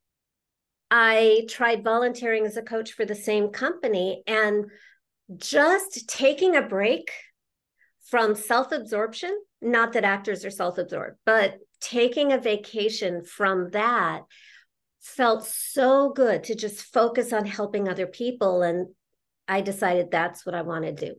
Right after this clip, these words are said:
How I got into the money, last thing that I was looking for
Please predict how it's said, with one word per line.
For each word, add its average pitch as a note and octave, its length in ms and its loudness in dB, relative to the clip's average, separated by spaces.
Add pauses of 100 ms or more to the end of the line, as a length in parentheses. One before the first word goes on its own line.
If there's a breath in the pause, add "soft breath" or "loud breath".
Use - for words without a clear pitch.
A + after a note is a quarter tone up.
(840 soft breath)
How A#3+ 140 2
I A#3+ 100 6
got A#3 240 4
into A3 200 0
the G#3 100 0
money, E4 360 2 (1500)
last G3+ 520 -2
thing G#3 200 -2
that F3+ 100 -6
I E3+ 80 -4
was E3 180 -10
looking D3+ 300 -10
for - 280 -14